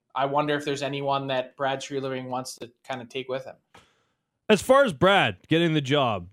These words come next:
Speaker 2: did you think that there was anybody else that was in contention? Like, once he became available, it felt like he moved to the front of the list pretty quickly.
Speaker 1: Yeah, I, I don't, I, I've been asking myself that question. I reported on some of the other names that the Leafs had spoken to, and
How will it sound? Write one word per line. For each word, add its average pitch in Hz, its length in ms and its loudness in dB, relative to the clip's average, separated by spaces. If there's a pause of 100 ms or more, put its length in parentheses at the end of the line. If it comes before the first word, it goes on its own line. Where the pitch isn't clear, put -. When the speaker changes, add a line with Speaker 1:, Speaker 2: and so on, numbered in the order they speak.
(220)
Speaker 2:
did 151 240 0
you 170 80 0
think 220 220 0
that 190 100 -2
there 190 120 4
was 175 160 2
anybody 175 460 0
else 180 260 2
that 185 140 0
was 175 180 2
in 185 120 0
contention? 175 600 -2
Like, 160 200 2
once 202 260 2
he 254 100 0
became 185 360 0
available, 156 640 0
it 127 80 -4
felt 165 220 2
like 156 180 0
he 147 240 2
moved 143 320 0
to 147 80 2
the 131 120 2
front 160 260 2
of 151 60 0
the 127 80 -2
list 135 340 -2
pretty 147 200 -2
quickly. 107 440 -4 (880)
Speaker 1:
Yeah, 196 260 6
I, 202 340 8
I 180 140 4
don't, 269 400 6 (280)
I, 202 220 6
I've 196 100 0
been 226 100 0
asking 202 420 2
myself 175 520 4
that 156 240 0
question. 156 380 -2
I 143 60 0
reported 160 540 -2
on 151 160 0
some 147 160 -8
of 143 80 -6
the 147 80 -2
other 143 180 -2
names 139 380 -8
that 143 140 -10
the 131 100 -6
Leafs 139 300 -8
had 139 160 -6
spoken 143 440 -6
to, 180 260 2
and 151 200 -4